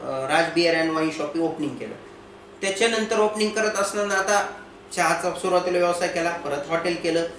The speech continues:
मग माणसाच्या अपेक्षा वाढत गेल्या ना, मग कॉम्प्लेक्स केलं,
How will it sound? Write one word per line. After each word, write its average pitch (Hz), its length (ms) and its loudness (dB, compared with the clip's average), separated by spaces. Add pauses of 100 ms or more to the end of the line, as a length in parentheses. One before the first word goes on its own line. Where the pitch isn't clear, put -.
(240)
मग 170 180 -2
माणसाच्या 196 540 4 (1200)
अपेक्षा 226 360 2
वाढत 208 340 4
गेल्या 180 220 2
ना, 214 80 -4 (480)
मग 147 100 -6
कॉम्प्लेक्स 196 500 4
केलं, 180 220 4